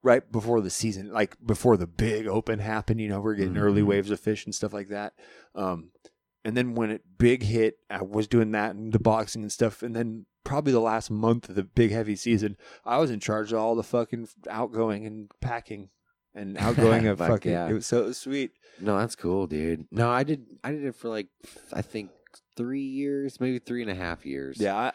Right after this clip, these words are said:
Speaker 1: I, I did it, I did it one full year and then a little bit of the next one. Um, but I only did it,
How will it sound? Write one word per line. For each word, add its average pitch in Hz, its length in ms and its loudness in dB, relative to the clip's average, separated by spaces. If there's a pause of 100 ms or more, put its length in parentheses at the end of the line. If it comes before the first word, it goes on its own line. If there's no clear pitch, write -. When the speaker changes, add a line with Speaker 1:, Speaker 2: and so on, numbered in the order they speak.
(140)
Speaker 1:
I, 147 200 0
I 151 40 4
did 165 160 4
it, 143 120 2 (300)
I 123 100 -2
did 143 280 2
it - 80 -6 (640)
one 120 580 0
full 147 360 2
year 135 420 2
and 104 220 -6
then 120 200 -4
a 98 100 0
little 113 420 0
bit 127 180 -2
of 120 60 -2
the 113 100 0
next 113 360 -4
one. 127 360 -2 (720)
Um, 95 500 -2 (120)
but 117 220 6
I 117 280 2 (320)
only 120 260 2
did 113 180 4
it, 107 160 0